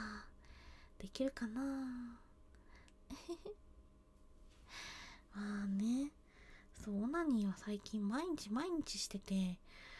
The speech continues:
あ、そのうちね、あの、おまんこがガバガバのゆるゆるになるんじゃないかなって心配になるんだけど、いや、でも毎回指を入れるたんびにキュッと締まったいいおまんこですよ。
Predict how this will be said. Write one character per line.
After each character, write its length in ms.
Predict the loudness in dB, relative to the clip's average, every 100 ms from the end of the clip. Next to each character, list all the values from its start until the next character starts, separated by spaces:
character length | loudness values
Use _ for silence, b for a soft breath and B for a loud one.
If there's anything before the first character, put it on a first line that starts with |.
| B -4
あ、 120 | -4
そ 180 | 0 4
の 140 | 4
う 80 | 4
ち 160 | 2 0
ね、 340 | 0 0 -2 -10 B B B B
あ 120 | 0
の、 200 | 2 2 4
お 80 |
ま 160 | 4 6
ん 80 | 4
こ 140 | 2
が 120 | 2
ガ 140 | 4 6
バ 100 | 6
ガ 80 | 6
バ 160 | 6
の 100 | 6
ゆ 120 | 6
る 140 | 8 8
ゆ 80 | 8
る 100 | 8
に 80 |
な 80 | 6
る 100 | 6
ん 60 | 4
じ 80 | 4
ゃ 20 |
な 140 | 4
い 80 | 2
か 160 | 2 4
な 200 | 6 4
っ 60 | 2 0
て 140 | 2 2 B B B
心 240 | 4 6
配 240 | 8 8
に 100 | 8
な 120 | 8 8
る 100 | 8
ん 80 |
だ 80 | 6
け 100 | 6
ど、 220 | 10 10 8 B B B B -4 10
い 40 |
や、 180 | 12 12
で 120 | 10
も 180 | 8 10
毎 240 | 10 8 8
回 400 | 8 8 6 2
指 240 | 2 6
を 60 | 8
入 80 | 8
れ 120 | 8
る 80 | 8
た 120 | 4
ん 80 | 6
び 80 | 8
に 220 | 8 6 -2 4
キ 120 | 6
ュ 40 |
ッ 40 | 6 0 -10 2
と 220 | 2 2 B B -6
締 140 | 4
ま 80 | 4
っ 80 | 4 0
た 180 | -4 -4 B B B B 2
い 160 | 6
い 60 | 8
お 80 | 10
ま 140 | 8
ん 80 | 6
こ 140 | 2
で 100 | -2
す 160 | 0
よ。 120 | 2